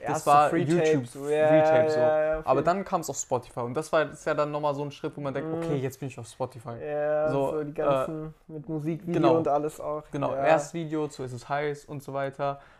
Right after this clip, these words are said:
Speaker 2: Ähm,
Speaker 1: Ja.
Speaker 2: aber mit dem Ganzen so, ja, das war ja das, wo ich gesagt hab, es war jetzt noch nicht meins, aber ich
Speaker 1: Mhm.
Speaker 2: hab den, ich hab gesehen, den Film, den du fahren willst, so,
Speaker 1: Mhm.
Speaker 2: war auch deutlich,
Speaker 1: Mhm.
Speaker 2: ähm, auch von den Beats her. Die Beats wurden auch zehnmal krasser jetzt gefühlt.
Speaker 1: Ja,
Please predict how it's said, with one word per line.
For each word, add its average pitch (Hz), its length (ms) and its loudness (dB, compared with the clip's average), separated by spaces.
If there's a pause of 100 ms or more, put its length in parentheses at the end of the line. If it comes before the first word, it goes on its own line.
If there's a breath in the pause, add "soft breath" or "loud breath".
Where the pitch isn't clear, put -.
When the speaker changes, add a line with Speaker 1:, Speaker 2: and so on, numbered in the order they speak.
(180 loud breath)
Speaker 2:
Ähm, 127 400 -2 (500)
Speaker 1:
Ja. 147 220 -10 (840)
Speaker 2:
aber 165 340 2
mit 180 300 -8
dem 165 160 -4
Ganzen 185 400 -4
so, 202 220 -4
ja, 147 180 -2
das 139 400 -10
war 143 140 2
ja 143 100 2
das, 139 220 -8
wo 147 80 -6
ich 135 100 -12
gesagt 139 340 -6
hab, 139 140 -6
es - 140 -12
war 143 120 2
jetzt 143 160 -6
noch 147 80 -8
nicht 139 200 -10
meins, 156 440 -6
aber 135 240 -2
ich 175 80 -2
Speaker 1:
Mhm. 190 40 0
Speaker 2:
hab 151 160 -2
den, 127 380 -8
ich 139 100 -10
hab 156 160 -4
gesehen, 143 380 -6
den 127 220 -6
Film, 160 240 -6
den 139 120 -2
du 127 80 -6
fahren 131 320 -2
willst, 170 300 -8
so, 180 140 -2
Speaker 1:
Mhm. 208 140 0 (160)
Speaker 2:
war 139 120 6
auch 139 260 6
deutlich, 185 600 -4
Speaker 1:
Mhm. 180 280 -4 (100)
Speaker 2:
ähm, 135 320 0
auch 143 160 -2
von 143 100 -8
den 131 100 -8
Beats 175 220 -12
her. 185 220 -2 (180)
Die - 60 -4
Beats 147 220 -6
wurden 127 120 -4
auch 113 120 -6
zehnmal 123 340 -6
krasser 123 300 -8
jetzt 120 200 -8
gefühlt. - 360 -10
Speaker 1:
Ja, 156 60 -16